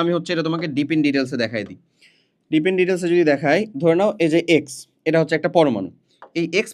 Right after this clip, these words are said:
পরমাণুর ভিতরে আমি এখানে কিছু সাইন দিয়ে দিই। এখানে দিব হচ্ছে ভাই আমি এ, এখানে দিব হচ্ছে আমি জেড, এখানে দিব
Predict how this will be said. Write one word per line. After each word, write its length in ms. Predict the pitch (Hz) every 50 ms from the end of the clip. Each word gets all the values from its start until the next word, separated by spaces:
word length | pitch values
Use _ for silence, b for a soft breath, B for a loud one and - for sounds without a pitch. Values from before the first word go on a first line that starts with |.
| -
পরমাণুর 360 | 220 214 202 196 190 185 180 160 160
ভিতরে 300 | 147 123 131 120 123 147 214 240 - - _ _ _ _ _ _ -
আমি 100 | 123 135 143
এখানে 160 | 156 151 151 143 147
কিছু 140 | 139 156 139 131 135 - - -
সাইন 200 | - 131 143 147 147 139
দিয়ে 140 | 131 127 120 113
দিই। 120 | 135 - 120 - - _ -
এখানে 180 | 135 175 160 160 147
দিব 100 | 156 143 151 151
হচ্ছে 140 | 151 - 151
ভাই 100 | 156 160 156
আমি 100 | 160 160 156 - - 120 107
এ, 20 | 92 - - _ _ _ _ _ _ _ _ _ _ _ _ _ _ - 135
এখানে 160 | 139 143 147 143
দিব 80 | 151 147 147
হচ্ছে 160 | 151 151 - 160 156
আমি 100 | 160 160 147 123 104
জেড, 200 | 117 113 120 - - - _ _ _ _ _ _ _ _ _ _ _ -
এখানে 160 | 139 151 151 151 147
দিব 100 | 151